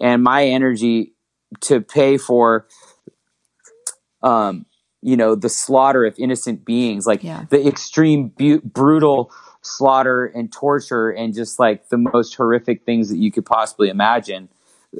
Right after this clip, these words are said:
Speaker 1: Yeah, there's no, there's no way that knowing that I wanna put that in my mouth or pay for that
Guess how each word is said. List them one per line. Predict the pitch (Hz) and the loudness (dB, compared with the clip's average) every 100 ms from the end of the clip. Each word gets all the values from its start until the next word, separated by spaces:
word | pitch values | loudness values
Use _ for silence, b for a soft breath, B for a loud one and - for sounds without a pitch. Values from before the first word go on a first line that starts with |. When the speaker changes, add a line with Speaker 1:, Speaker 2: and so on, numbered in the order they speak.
| - | -18
Speaker 1:
Yeah, | - 175 165 127 | -8 0 2 4
there's | 147 135 | 2 0
no, | 165 165 165 156 156 - | 2 2 4 2 -2 -6
there's | 156 160 156 135 | 0 2 0 0
no | 156 170 | 2 2
way | 143 143 147 160 | 2 2 4 2
that | 135 135 | 2 0
knowing | 127 127 135 143 | 0 -2 0 0
that | 139 135 117 | 2 2 2
I | 123 | 0
wanna | 127 123 | 0 -4
put | - 127 | -4 -2
that | 117 117 | -2 -2
in | 117 | -2
my | 110 | -4
mouth | 107 107 113 - b b | -4 -4 -4 -4 b b
or | 139 131 | 0 2
pay | - 123 131 | 0 0 0
for | - 107 | 0 0
that | 98 90 | 0 -2